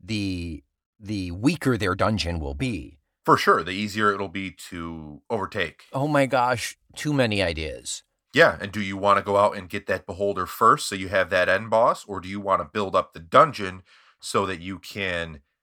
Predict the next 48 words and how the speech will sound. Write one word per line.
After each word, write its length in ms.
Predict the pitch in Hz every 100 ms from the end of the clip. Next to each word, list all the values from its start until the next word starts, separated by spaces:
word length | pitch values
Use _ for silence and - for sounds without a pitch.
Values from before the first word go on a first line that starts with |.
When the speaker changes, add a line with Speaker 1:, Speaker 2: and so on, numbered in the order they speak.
| _ _ _
Speaker 2:
weather 420 | 87 98 107 110
a 60 | 98
little 180 | 101 101
bit 120 | 95
of 80 | 90
the 60 | 85
storm 560 | - - 139 139 98
before 300 | 92 - 110
you 100 | 95
go 120 | 90
out 120 | 90 85
and 80 |
recruit 400 | 87 - - 143
the 80 | 143
beholder, 600 | 95 87 92 87 87 87 - _ -
and 240 | 135 131
so 160 | - 123
that 160 | 107 98
you 100 | 98
have 460 | 107 101 98 87 -
enough, 500 | 98 90 92 87 - _ _ _ _ _ _ _ _
you 80 | 95
know, 220 | 78 82
glittery 540 | 82 101 107 107 92 85
things 400 | - 87 85 -
so 100 | 87
the 100 | 85
beholder 380 | 85 92 90
will 140 | 85 80
come 240 | - 110
to 100 | 131
your 160 | 87 78
dungeon 240 | 82 80
Speaker 1:
Yeah, 180 | 107 107
Speaker 2:
instead 120 | 87
Speaker 1:
right. 180 | 95 90
Speaker 2:
of 80 | 85
the 140 | 82
other? 320 | 73 69 - _ _ _
Speaker 1:
Yeah. 360 | 101 92 78 80 _ _ _ _ _ _
I 120 | 117 127
need 200 | 120 107
a 60 |
week 400 | 92 95 80 - -
to 120 | 104
think 240 | 87 87
about 300 | 87 71 71
this. 380 | - - - -